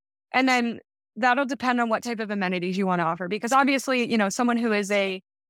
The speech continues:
travel nurse is not coming to go ice fishing. Their needs are completely different. And so that definitely matters too. Like, are you in an urban environment? Are you in a rural, rural environment? Are you in the middle of nowhere?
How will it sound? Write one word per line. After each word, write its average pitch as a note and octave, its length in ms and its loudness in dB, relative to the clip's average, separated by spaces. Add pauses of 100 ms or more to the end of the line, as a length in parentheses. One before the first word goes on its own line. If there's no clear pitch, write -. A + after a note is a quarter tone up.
travel D#4 300 2
nurse G#3 320 0
is A#3+ 120 -8
not B3+ 200 -2
coming G#3 260 0
to G3+ 80 -10
go F#3+ 240 -4
ice F#3+ 220 -4
fishing. - 380 -10 (420)
Their A3+ 240 4
needs A3+ 240 4
are G3+ 80 4
completely F#3 420 -4
different. G3 420 0 (300)
And A#3+ 140 2
so C#4 80 2
that C4+ 180 4
definitely B3 400 2
matters F#3+ 400 0
too. F3+ 320 -6 (280)
Like, G3+ 120 -4
are G3 80 2
you G3 120 0
in F#3+ 60 -2
an F#3 100 -4
urban B3+ 280 4
environment? A3+ 640 2
Are F#3 80 -2
you F3 120 -4
in E3+ 80 -4
a F3 40 -4
rural, G#3+ 560 2
rural B3+ 320 4
environment? A3 560 2
Are F#3 80 -4
you E3+ 80 -4
in E3+ 60 -4
the E3 60 -6
middle - 160 -8
of E3 80 -18
nowhere? A3 640 4